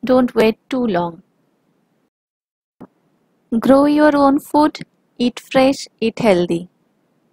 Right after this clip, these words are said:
And if you like my video, please give it a thumbs up and subscribe to my channel Balcony Garden. Thanks for watching.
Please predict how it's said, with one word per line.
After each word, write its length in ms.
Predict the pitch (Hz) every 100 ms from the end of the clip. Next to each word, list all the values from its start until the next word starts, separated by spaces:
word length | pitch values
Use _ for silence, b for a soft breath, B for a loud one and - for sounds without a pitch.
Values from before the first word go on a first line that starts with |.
| _ -
And 220 | 220 214
if 240 | - 247 -
you 120 | 277
like 260 | 254 233 -
my 180 | 262 262
video, 560 | 247 254 240 262 302 - _ _ _
please 240 | 254 269 -
give 240 | 240 247
it 160 | 254 262
a 80 |
thumbs 420 | 262 269 262 269 294
up 180 | 302 - _ _ _
and 180 | 214 220
subscribe 580 | 247 226 - 262 247 -
to 100 | 247
my 180 | 220 220
channel 480 | - 226 208 214 208
Balcony 500 | 220 214 220 226 208
Garden. 500 | 196 180 175 180 190 - _ _ _ _ _ _ _
Thanks 320 | - 233 247
for 280 | - 277 269
watching. 600 | 262 269 277 254 233 240